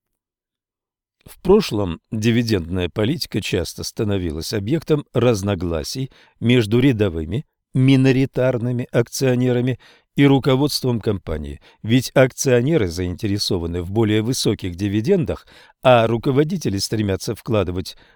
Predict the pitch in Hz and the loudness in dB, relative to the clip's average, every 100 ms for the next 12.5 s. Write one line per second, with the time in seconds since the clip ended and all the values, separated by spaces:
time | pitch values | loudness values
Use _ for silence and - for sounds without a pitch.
0 | _ 127 127 131 117 127 110 127 139 113 | _ -2 4 4 4 -4 -2 0 0 -2
1 | - 127 107 104 151 165 190 180 - - | -6 -6 -6 -4 -4 -2 -2 -4 -6 -14
2 | _ 107 127 127 113 101 120 113 113 92 | _ -2 4 6 4 2 -2 0 0 0
3 | 95 - 117 98 87 - 90 107 107 185 | -2 0 -2 -2 -6 -8 -6 -6 -2 0
4 | 175 160 139 131 113 127 139 110 - 117 | 2 2 2 -2 0 2 4 2 2 -2
5 | - 127 127 175 117 - - - - - | 0 0 2 2 0 -2 -12 -20 -16 -6
6 | 98 165 185 160 156 143 - - - 156 | 4 4 4 2 0 -2 -8 -6 0 2
7 | 143 147 139 113 - 104 98 98 - 156 | 2 2 2 0 -2 -4 -2 -4 -2 0
8 | 180 - 160 156 - _ 117 139 143 135 | 0 0 -4 -4 -8 _ 2 4 4 2
9 | 123 110 156 127 127 - 120 110 - 113 | -2 0 2 4 2 2 0 0 -2 -6
10 | - 139 147 160 - - _ 101 139 - | -4 -4 -2 -4 -6 -20 _ 0 0 2
11 | 139 131 147 139 139 147 113 107 98 87 | 0 2 0 2 0 -2 -6 -4 -4 -4
12 | 80 - - 82 | -4 -10 -12 -12